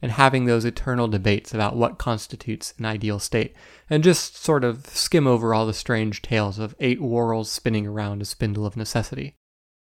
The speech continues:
But it's not so easy to do that with the Timaeus,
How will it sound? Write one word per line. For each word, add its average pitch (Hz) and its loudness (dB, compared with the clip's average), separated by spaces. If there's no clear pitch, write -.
But 160 2
it's 143 2
not 196 2
so 170 2
easy 139 0
to 123 -8
do 135 2
that 113 2
with 120 -4
the 127 -4
Timaeus, 113 0